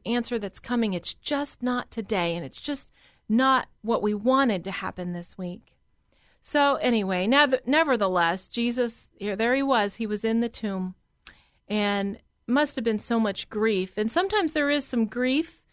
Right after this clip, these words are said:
when things seem impossible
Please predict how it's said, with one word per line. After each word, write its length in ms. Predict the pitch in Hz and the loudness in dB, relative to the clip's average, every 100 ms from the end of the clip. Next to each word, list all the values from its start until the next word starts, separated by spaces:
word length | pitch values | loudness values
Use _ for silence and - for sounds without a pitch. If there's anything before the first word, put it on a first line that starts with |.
| _ _ _ _ _ | _ _ _ _ _
when 260 | 226 240 | 0 0
things 280 | 233 262 262 | 4 2 2
seem 280 | - 262 254 | 2 2 2
impossible 840 | 220 208 220 214 - 285 339 392 | 2 2 2 2 2 2 2 2